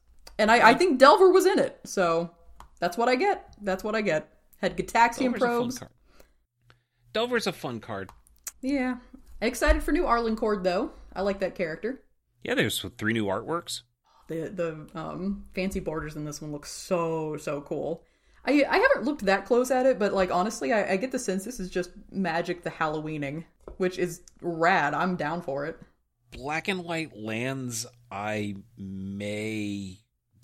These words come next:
Speaker 2: spend actual dollars on basics, like, a lot of basics.
Speaker 1: Ooh.
Speaker 2: The, the two-tone
Speaker 1: Oh, yeah, those
Speaker 2: Halloween
Speaker 1: look so cool. We,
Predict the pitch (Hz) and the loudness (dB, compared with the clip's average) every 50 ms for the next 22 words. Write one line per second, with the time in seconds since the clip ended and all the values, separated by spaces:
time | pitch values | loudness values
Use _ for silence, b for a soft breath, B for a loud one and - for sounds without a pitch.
0 | - - - - - - - - 104 98 95 95 90 90 - - - 104 92 87 | -20 -12 -8 -8 -8 -6 -6 -6 -6 -6 -4 -4 -4 -4 -4 -6 -8 -8 -8 -8
1 | 82 87 85 87 87 90 92 87 85 87 85 85 82 - 85 80 80 - - - | -8 -8 -6 -6 -6 -6 -8 -8 -8 -10 -10 -10 -10 -10 -10 -10 -12 -12 -14 -16
2 | - - - - - 87 85 - 80 78 78 80 80 80 82 80 80 - 80 78 | -16 -18 -18 -16 -16 -14 -14 -12 -12 -12 -10 -10 -10 -8 -8 -10 -10 -12 -12 -14
3 | - - 76 - 139 - - - - - - - - - - _ _ _ _ _ | -14 -14 -16 -16 -14 -14 -14 -14 -14 -14 -12 -10 -10 -10 -12 _ _ _ _ _
4 | _ _ _ - 165 214 - - - - - - _ _ _ - 92 85 85 80 | _ _ _ -12 -10 -10 -8 -8 -10 -10 -12 -14 _ _ _ -10 -10 -10 -10 -10
5 | 78 - - - - 120 101 - - 110 95 95 - - - 302 294 277 277 277 | -12 -12 -12 -8 -8 -8 -6 -6 -6 -6 -2 0 2 4 6 8 8 8 6 4
6 | 285 277 254 269 262 247 226 240 - - - - - 247 247 226 240 233 226 233 | 0 0 0 2 2 2 2 0 0 -2 -4 -6 -4 -4 -2 2 4 4 4 4
7 | 220 - 208 202 208 208 208 202 196 175 160 156 170 185 185 - 190 196 180 165 | 2 2 4 4 6 6 8 6 6 4 4 2 0 -2 -2 -2 -4 -4 -4 -4
8 | - | -8